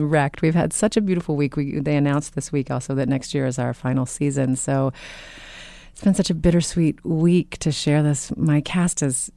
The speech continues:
such a family. Um, what cast, crew, writers, all of us. I mean, there's so, so very much love. It's an unbelievably heart-based, uh, endeavor. And, um, but this, you know, this is the last week we'll share in New York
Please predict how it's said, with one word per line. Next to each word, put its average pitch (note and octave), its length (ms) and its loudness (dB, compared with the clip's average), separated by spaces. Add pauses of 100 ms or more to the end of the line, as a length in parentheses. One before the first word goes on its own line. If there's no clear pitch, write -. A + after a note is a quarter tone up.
(140)
such - 320 -6
a D3 40 0
family. C#3 680 2
Um, B2 460 -4
what F3 340 0
cast, D#3+ 360 -2
crew, D3 280 0
writers, C#3 380 0
all C#3+ 260 0
of B2+ 120 -2
us. B2+ 240 -4
I B2+ 60 0
mean, B2+ 160 2
there's B2 120 -2
so, C#3 280 0
so D3 300 -4
very C3+ 220 -2
much C3 240 -4
love. B2+ 220 -4
It's - 340 -8
an C#3+ 200 -4
unbelievably C3+ 640 -2
heart-based, - 960 -10 (160)
uh, C#3 300 -6
endeavor. C3 580 -4 (340)
And, C#3 500 2
um, C3 400 -6 (220)
but D3+ 140 -6
this, D#3 220 -2
you F3 80 0
know, C#3+ 180 2
this D3 180 -4
is E3 80 -2
the D#3 100 -2
last D3+ 380 -4
week D#3 240 -6
we'll D#3 80 -4
share C#3+ 480 -2
in E3 260 0
New D3+ 120 2
York D#3 600 -2